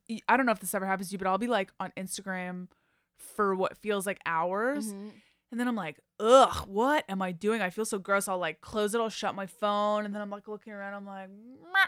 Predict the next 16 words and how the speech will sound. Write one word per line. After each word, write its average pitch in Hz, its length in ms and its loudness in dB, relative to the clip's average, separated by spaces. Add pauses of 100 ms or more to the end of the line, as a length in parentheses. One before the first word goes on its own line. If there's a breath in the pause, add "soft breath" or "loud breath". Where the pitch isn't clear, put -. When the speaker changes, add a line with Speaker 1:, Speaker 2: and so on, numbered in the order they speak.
Speaker 1:
and 233 100 -2
I 220 160 -4
open 277 260 2
it. 285 160 4
I 220 80 4
Speaker 2:
Yep. - 80 -2
Speaker 1:
instinctively 233 840 0
open 190 320 0
it 392 220 -4
to 262 80 -4
distract. 202 640 -4 (260 loud breath)
Like, 233 280 0 (300)
I 226 140 6
don't 339 220 0
know 277 600 0 (520)
how 214 540 0